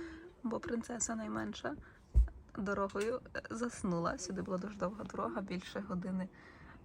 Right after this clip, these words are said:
е, сорок, бо дуже великі корки всюди були, тому ми їхали повільно.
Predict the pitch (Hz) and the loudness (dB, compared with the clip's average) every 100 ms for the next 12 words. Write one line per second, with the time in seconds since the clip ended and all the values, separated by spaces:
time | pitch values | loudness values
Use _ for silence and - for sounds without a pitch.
0 | - 208 190 - - 185 202 254 233 202 | -8 -6 -4 -4 0 2 2 0 -2 -4
1 | 196 202 196 214 202 185 185 190 190 - | -6 -6 -6 -8 -6 -4 -2 -2 -2 -6
2 | - 214 214 262 - 262 247 240 247 240 | -6 -4 -4 -10 -8 -8 -6 -6 -2 0
3 | 254 247 220 214 208 202 220 196 - 202 | 0 -2 -4 -4 -6 -6 -6 -6 -4 -2
4 | 190 190 196 - | 0 0 0 0